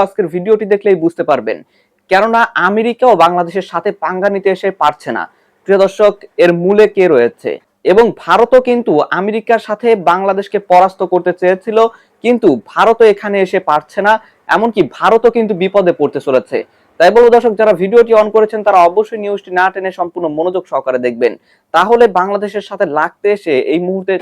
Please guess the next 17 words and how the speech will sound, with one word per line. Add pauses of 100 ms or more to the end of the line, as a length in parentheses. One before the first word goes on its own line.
কারা
কারা
বিপদে (100)
পড়তে
চলেছে (520)
এবং (160)
বাংলাদেশ (100)
ঠিক (120)
কিভাবে (180)
অনন্য (120)
উচ্চতায়
পৌঁছে
যাচ্ছে (400)
তার
কিছুটা (100)
বিবরণ (100)
জানতে